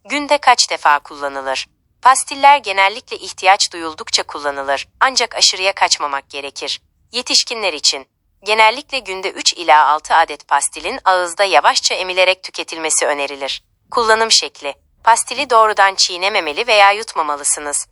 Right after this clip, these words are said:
Ağızda yavaşça erimesine izin vermelisiniz. Pastil eridikten sonra etkisinin azalmaması için yaklaşık on beş ila yirmi dakika bir şey yiyip içmemeniz tavsiye edilir. Fiyat değerlendirmesi:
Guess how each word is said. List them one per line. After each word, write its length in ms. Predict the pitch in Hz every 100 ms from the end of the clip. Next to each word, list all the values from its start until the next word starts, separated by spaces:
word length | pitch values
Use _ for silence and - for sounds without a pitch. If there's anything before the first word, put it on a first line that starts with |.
| _
Ağızda 380 | 196 196 190 190
yavaşça 460 | 180 156 240 - 185
erimesine 540 | 175 180 170 175 208
izin 300 | 190 185 170
vermelisiniz. 760 | 151 143 139 143 - 143 - - _ _
Pastil 380 | 247 262 - 262
eridikten 560 | 208 196 190 - 208 220
sonra 420 | - 165 160 214
etkisinin 540 | 175 - 175 180 180
azalmaması 720 | 170 156 160 202 196 147 - 139
için 340 | - 156 151 _ _ -
yaklaşık 580 | 220 - 233 - -
on 180 | 269 294
beş 180 | 254 -
ila 260 | 202 190 185
yirmi 360 | 170 170 226
dakika 400 | 208 - 180 170
bir 60 | 170
şey 220 | - 160
yiyip 280 | 151 175 -
içmemeniz 540 | - 220 196 180 208
tavsiye 500 | - 160 151 - 143
edilir. 420 | 143 135 135 - _ _ _ _
Fiyat 340 | - 240 269
değerlendirmesi: 1000 | 220 185 165 147 143 139 139 - 202 240